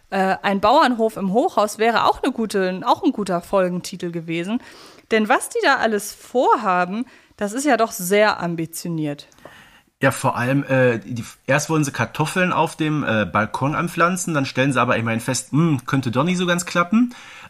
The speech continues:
Speaker 2: Aus den Kartoffeln werden dann aber Bohnen. Und was machen Barbara und Boris? Kloppen da wirklich eine Tonne Erde auf dem Balkon im zwanzigsten Stock.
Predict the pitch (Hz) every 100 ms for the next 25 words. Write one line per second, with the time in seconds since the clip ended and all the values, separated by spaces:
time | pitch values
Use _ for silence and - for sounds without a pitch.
0 | - 156 175 165 - 127 - 208 - 127
1 | 135 190 214 _ _ 90 117 143 160 139
2 | 123 123 117 92 131 208 143 110 165 214
3 | - - - _ 127 110 160 185 165 143
4 | 110 117 160 151 107 113 90 117 147 214
5 | - - - - _ - - 156 220 233
6 | 196 156 113 175 214 208 151 - - 185
7 | 240 254 254 247 - 220 233 226 208 -
8 | 151 175 269 123 131 170 247 - _ _
9 | _ 151 180 - 190 170 160 - 226 170
10 | 117 135 - 170 202 180 - 170 - 196
11 | 202 -